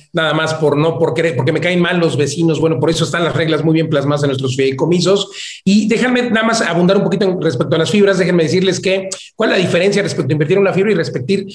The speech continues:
eh, que, que cotiza en la, en la Bolsa Mexicana de Valores respecto a invertir en otra cosa? En la Bolsa Mexicana de Valores hay un montón de empresas, puedo invertir en Tesla, puedo invertir en Google, puedo invertir, eh, invertir en,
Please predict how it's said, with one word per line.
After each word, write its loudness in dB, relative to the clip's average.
eh, -2
que, 0
que -2
cotiza 0
en 0
la, -2
en 0
la 0
Bolsa 0
Mexicana 0
de 2
Valores 0
respecto -2
a 4
invertir 2
en 2
otra 0
cosa? 0
En 0
la 4
Bolsa 2
Mexicana 0
de 2
Valores 0
hay 0
un 2
montón 2
de 0
empresas, -2
puedo 2
invertir 4
en 2
Tesla, 0
puedo 2
invertir 0
en 0
Google, 2
puedo 2
invertir, 0
eh, 0
invertir 0
en, 2